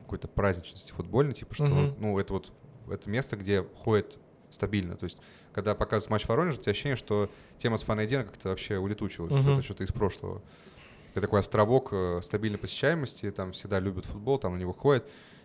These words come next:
Speaker 1: И тут «Спартак» приехал, ну, типа, знаешь, ну, как будто всё, чтобы было прям интересно. То есть я этого матча ждал вот без относительно каких-то пристрастий, там, про «Спартак», не про «Спартак»,
Speaker 2: Мгм.
Speaker 1: но просто, что это будет круто,
Speaker 2: Мгм.
Speaker 1: будет зрелище.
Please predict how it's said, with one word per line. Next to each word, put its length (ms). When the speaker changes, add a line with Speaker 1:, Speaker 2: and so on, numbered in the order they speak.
Speaker 1:
И 40
тут 120
«Спартак» 440
приехал, 240
ну, 80
типа, 180
знаешь, 300
ну, 100
как 120
будто 180
всё, 260
чтобы 260
было 260
прям 360
интересно. 560
То 60
есть 100
я 220
этого 180
матча 260
ждал 520
вот 80
без 280
относительно 340
каких-то 220
пристрастий, 580
там, 160
про 120
«Спартак», 380
не 60
про 100
«Спартак», 360
Speaker 2:
Мгм. 400
Speaker 1:
но 60
просто, 220
что 100
это 120
будет 160
круто, 440
Speaker 2:
Мгм. 220
Speaker 1:
будет 120
зрелище. 380